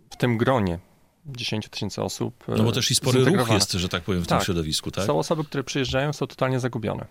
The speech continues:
Speaker 2: Mhm.
Speaker 1: i nie mają żadnego kontaktu. E, na przykład studenci. Przyjeżdża taka osoba, bardzo często, e, przez pierwsze dni są z tym człowiekiem młodym rodzice, a potem po prostu zostaje w tym środowisku.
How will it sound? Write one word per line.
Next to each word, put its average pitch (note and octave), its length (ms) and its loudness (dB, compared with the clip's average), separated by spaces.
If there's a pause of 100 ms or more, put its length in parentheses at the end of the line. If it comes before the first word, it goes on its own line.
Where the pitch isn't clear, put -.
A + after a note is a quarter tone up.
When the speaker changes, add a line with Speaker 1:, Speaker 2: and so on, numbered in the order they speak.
Speaker 2:
Mhm. E2+ 280 -4 (240)
Speaker 1:
i B2 320 -2
nie C3+ 100 -2
mają A2+ 220 0
żadnego F#2+ 360 -6
kontaktu. A2 720 -4 (120)
E, A#2 60 -6 (480)
na D#3+ 100 -4
przykład - 340 -10 (260)
studenci. B2+ 520 -4 (360)
Przyjeżdża D3+ 280 -2
taka C3+ 240 -2
osoba, A#2+ 460 -2 (480)
bardzo C#3 260 0
często, B2 760 0 (580)
e, G#2+ 60 -10
przez - 400 -4
pierwsze B2 320 0
dni A2+ 280 -4 (100)
są A2 340 -4 (140)
z - 120 -16
tym A#2+ 120 -4
człowiekiem G#2+ 400 -4
młodym G2+ 360 -2
rodzice, G#2+ 460 -4 (500)
a D3+ 80 -2
potem D#3+ 220 -6
po E3+ 100 -10
prostu - 180 -10
zostaje D#3+ 280 -4
w - 40 -10
tym - 120 -8
środowisku. F#2 580 -8